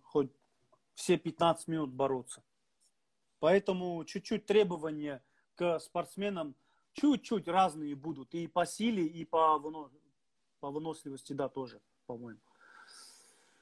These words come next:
Э, в чем отличие? Ну, как щас сразу так отвечу? Э, в чем отличие, м, в подготовке,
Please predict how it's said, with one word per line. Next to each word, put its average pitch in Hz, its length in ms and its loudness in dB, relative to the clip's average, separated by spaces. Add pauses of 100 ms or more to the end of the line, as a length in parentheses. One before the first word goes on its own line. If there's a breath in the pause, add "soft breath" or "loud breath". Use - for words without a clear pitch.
(420 soft breath)
Э, 147 380 6
в - 100 -12
чем 208 320 4
отличие? 170 680 0
Ну, 160 300 -8
как 175 220 -4
щас - 260 -10
сразу 143 320 -6
так 131 240 -12
отвечу? 139 840 -8 (180)
Э, 139 220 -4
в - 80 -6
чем 226 180 6
отличие, 185 880 2 (240)
м, 131 360 -16 (720)
в - 100 -20
подготовке, 175 800 4